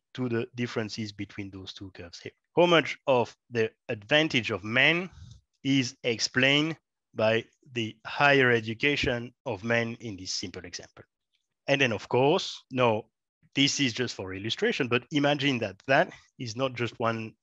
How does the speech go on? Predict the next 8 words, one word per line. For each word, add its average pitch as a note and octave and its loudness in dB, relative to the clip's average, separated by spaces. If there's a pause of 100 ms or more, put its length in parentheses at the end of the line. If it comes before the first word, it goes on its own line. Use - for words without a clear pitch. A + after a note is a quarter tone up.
variable, D3+ 0
but A2+ -6 (300)
many B2+ 2
different G#2+ -4
variables. - -8
So G#2+ -8
we G#2+ -6
can't A2 -6